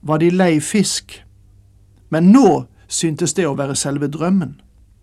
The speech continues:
De lot seg overmanne av sine lyster. Og israelsfolket, de lot seg infisere av denne klagingen, og de begynte å sutre sammen med blandingsfolket.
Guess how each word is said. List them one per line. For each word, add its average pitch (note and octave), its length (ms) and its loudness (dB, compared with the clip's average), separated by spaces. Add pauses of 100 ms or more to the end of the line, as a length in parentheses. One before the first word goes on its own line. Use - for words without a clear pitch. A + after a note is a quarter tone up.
(1040)
De F3+ 160 0
lot F3+ 200 2
seg F#3 200 -2
overmanne F3 1040 0 (800)
av D3 120 -4
sine C#3 380 -6
lyster. - 480 -6 (3000)
Og D#3+ 160 2
israelsfolket, F3 1000 2
de A3+ 120 2
lot F#3 220 2
seg F3 200 -2
infisere F#3 840 0
av C#3+ 240 -4
denne F#3+ 480 -2 (320)
klagingen, E3 840 2
og C3 120 -6
de D#3 100 0
begynte D#3+ 320 -2
å - 60 -6
sutre E3+ 580 -4
sammen D#3 400 -2
med C#3 160 -8
blandingsfolket. C#3 800 -8